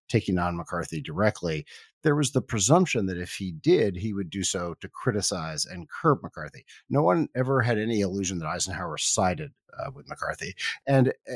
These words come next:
it's, it's interesting to read the coverage now because you realize everybody knew that, and yet Eisenhower never said it, uh, publicly. So he was much more active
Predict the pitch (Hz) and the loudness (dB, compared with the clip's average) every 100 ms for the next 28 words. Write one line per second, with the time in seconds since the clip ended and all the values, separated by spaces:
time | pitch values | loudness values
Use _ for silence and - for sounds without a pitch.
0 | - - 131 - - 120 180 160 143 120 | -10 -6 -4 -2 -4 -2 -2 2 4 4
1 | 104 131 95 - 185 151 101 82 95 87 | 2 0 -2 -2 0 2 2 2 0 -2
2 | 87 98 95 101 120 151 127 107 101 - | -2 -2 -2 0 2 6 8 6 0 -6
3 | - - _ _ _ _ - 143 139 143 | -18 -20 _ _ _ _ 4 6 10 10
4 | 120 110 127 156 156 62 60 - _ - | 10 10 10 10 8 -2 -6 -12 _ -2
5 | 107 101 110 107 110 110 110 107 101 101 | 2 4 6 6 4 4 2 4 4 2
6 | 90 85 - 135 110 71 - - 85 76 | 0 0 2 4 4 2 -10 -12 -10 -6
7 | 110 82 78 - 71 - - 127 117 - | -2 -2 -4 -12 -10 -2 4 6 4 0
8 | - 214 220 160 147 - 131 160 - 190 | -4 2 2 2 -2 2 4 4 4 4
9 | - 107 107 - 110 95 | 4 0 -2 0 -2 -2